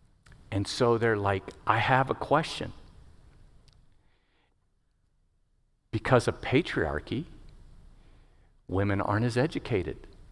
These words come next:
about the Bible. Because of patriarchy, they're, they're hungry and anxious to learn. And yet their, their, uh, willingness and enthusiasm to learning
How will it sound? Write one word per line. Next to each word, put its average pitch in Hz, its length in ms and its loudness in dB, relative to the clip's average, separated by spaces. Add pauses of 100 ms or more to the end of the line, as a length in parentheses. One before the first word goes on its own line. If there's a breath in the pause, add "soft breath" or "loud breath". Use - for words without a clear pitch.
about 92 280 -2
the 113 60 -2
Bible. 131 460 -4 (680 soft breath)
Because 107 320 2
of 110 140 0
patriarchy, 110 840 0 (600 loud breath)
they're, 117 360 6 (1300)
they're 107 240 2
hungry 151 720 0
and 101 260 -4
anxious 123 760 0 (220)
to 110 120 2
learn. 101 480 0 (1600)
And 120 180 4
yet 120 440 4 (100)
their, 113 420 4 (380 loud breath)
their, 113 320 4 (260)
uh, 92 320 0 (140)
willingness 127 720 2
and 107 80 -2
enthusiasm 101 960 0
to - 160 -10
learning 101 540 -4